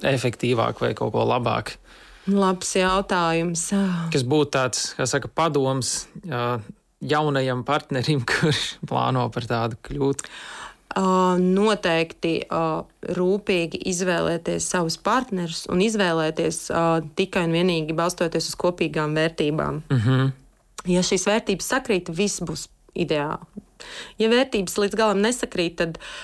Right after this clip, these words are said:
Speaker 2: lai vai kā, nu, tur nebūs sinerģijas. Tā kā tas, tas
Speaker 1: Mhm.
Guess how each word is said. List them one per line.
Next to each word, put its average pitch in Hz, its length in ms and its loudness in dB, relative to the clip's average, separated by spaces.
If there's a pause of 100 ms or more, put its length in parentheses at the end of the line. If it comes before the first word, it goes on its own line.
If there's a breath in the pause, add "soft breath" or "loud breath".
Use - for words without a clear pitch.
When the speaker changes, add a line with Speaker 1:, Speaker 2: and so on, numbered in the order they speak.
(120)
Speaker 2:
lai 185 160 2
vai 175 160 2
kā, 220 360 2
nu, 202 100 2
tur 202 200 -4
nebūs 180 440 -2
sinerģijas. - 800 -6 (160)
Tā 190 100 2
kā 175 200 2 (100)
tas, 180 180 0
tas - 200 -4
Speaker 1:
Mhm. 156 80 2